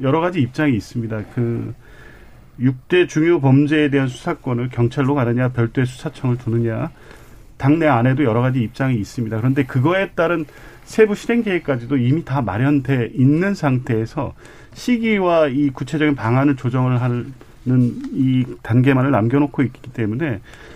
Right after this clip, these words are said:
민주당에서 입장이 정리되고 국회에서 논의하기에 부족한 정도는 아니다라고 보여지고요. 물론 내일 신중한 논의가 있을 겁니다. 지금 뭐 일부에서처럼 무조건 강하게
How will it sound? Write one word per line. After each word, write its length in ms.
민주당에서 560
입장이 320
정리되고 560
국회에서 380
논의하기에 920
부족한 640
정도는 400
아니다라고 640
보여지고요. 640
물론 180
내일 240
신중한 360
논의가 200
있을 220
겁니다. 300
지금 280
뭐 300
일부에서처럼 720
무조건 320
강하게 380